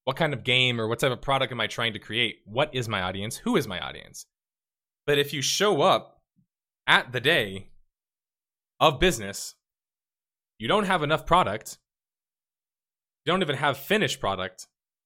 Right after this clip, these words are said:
and you're still asking for full price in any other kind of market, you'd be laughed at, right? Like, if this was, like, the hot sauce market, or you went to some taco stand, or taco, um, what do they call those, like, uh, festivals?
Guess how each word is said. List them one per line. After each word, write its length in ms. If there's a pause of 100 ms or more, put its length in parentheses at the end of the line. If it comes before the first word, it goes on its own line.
(140)
and 80
you're 80
still 240
asking 320
for 160
full 220
price 600 (840)
in 240
any 260
other 180
kind 180
of 80
market, 500 (500)
you'd 200
be 100
laughed 540
at, 220 (540)
right? 220
Like, 180 (140)
if 120
this 120
was, 120
like, 140
the 80
hot 240
sauce 280
market, 440 (380)
or 60
you 60
went 120
to 60
some 180
taco 360
stand, 520 (320)
or 60
taco, 640
um, 440
what 80
do 60
they 80
call 200
those, 240
like, 220
uh, 100
festivals? 760